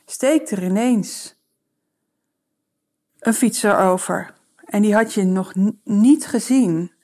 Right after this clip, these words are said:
Je schrikt. En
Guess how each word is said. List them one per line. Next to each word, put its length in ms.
Je 180
schrikt. 920
En 400